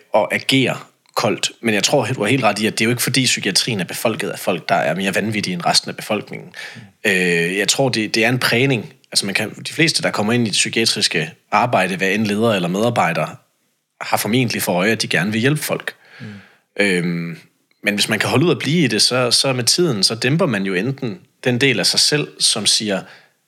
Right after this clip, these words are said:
Speaker 1: "Er det, vi gør, menneskeligt nok?" Øh, eller også så, øh, så har man kapaciteten og evnen til at,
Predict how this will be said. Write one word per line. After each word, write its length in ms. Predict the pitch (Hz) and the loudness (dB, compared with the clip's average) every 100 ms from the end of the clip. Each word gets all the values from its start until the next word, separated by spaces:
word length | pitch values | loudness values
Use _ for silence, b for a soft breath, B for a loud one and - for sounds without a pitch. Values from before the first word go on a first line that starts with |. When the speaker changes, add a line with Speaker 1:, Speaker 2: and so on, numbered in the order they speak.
| _ _ _ _ _ - | _ _ _ _ _ 0
Speaker 1:
"Er 120 | 127 | 2
det, 220 | 127 110 | 2 0
vi 80 | 113 | -2
gør, 220 | - 98 | -2 -2
menneskeligt 560 | 107 101 127 - - - | -2 -2 -2 -2 -6 -4
nok?" 300 | 135 156 - B B B B - | -4 -4 -10 B B B B 0
Øh, 420 | 110 101 101 98 - - | 2 2 2 0 -2 -6
eller 200 | - 110 | -2 2
også 220 | 104 113 - | 2 2 2
så, 360 | 123 113 104 | 2 2 2
øh, 80 | 87 | 0
så 100 | - | 0
har 120 | 113 | -2
man 160 | 107 92 | -2 -2
kapaciteten 640 | - 90 98 - 131 104 | -4 -4 -2 0 0 -2
og 120 | 92 90 | -2 0
evnen 260 | 104 120 | 0 0
til 140 | 107 104 | 0 0
at, 160 | 85 | -2